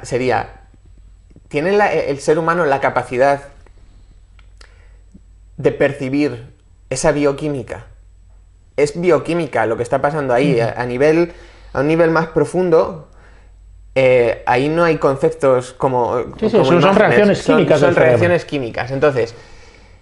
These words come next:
Speaker 1: yo diría más que, y esta es, pues, una cosa que, que es muy interesante, que es cuando, cuando uno empieza a profundizar en la meditación, diría que cuando a,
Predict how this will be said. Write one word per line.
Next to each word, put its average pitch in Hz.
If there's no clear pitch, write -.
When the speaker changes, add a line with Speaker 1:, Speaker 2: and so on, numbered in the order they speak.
Speaker 1:
yo 139
diría 208
más 175
que, 120
y 127
esta 131
es, 127
pues, 110
una 117
cosa 123
que, 123
que 127
es 123
muy 135
interesante, 143
que 120
es 120
cuando, 123
cuando 117
uno 123
empieza 117
a 107
profundizar 113
en 120
la 120
meditación, 120
diría 139
que 131
cuando 147
a, 151